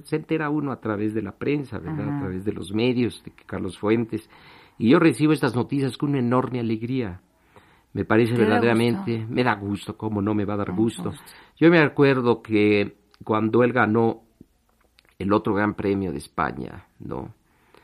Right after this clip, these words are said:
Speaker 1: El premio, se me olvidó en estos momentos cómo se llama el premio, pero un gran premio también que otorga,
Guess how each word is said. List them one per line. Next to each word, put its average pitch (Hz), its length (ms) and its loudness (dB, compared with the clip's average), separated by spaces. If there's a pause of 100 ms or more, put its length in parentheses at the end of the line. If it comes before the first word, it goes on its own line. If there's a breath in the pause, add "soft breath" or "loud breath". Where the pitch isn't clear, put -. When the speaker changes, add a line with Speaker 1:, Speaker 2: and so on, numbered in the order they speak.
(260 soft breath)
Speaker 1:
El 82 640 -4 (120)
premio, 101 460 2 (1300)
se - 120 -18
me - 120 -12
olvidó 92 500 -6
en - 120 -8
estos - 300 -14
momentos - 480 -8
cómo - 180 -12
se - 120 -12
llama 82 220 -4
el 87 100 -6
premio, 107 360 -2
pero 92 200 -6
un 98 160 -8
gran 98 260 -6
premio 104 460 -6
también 110 400 -8
que - 120 -14
otorga, 107 640 -6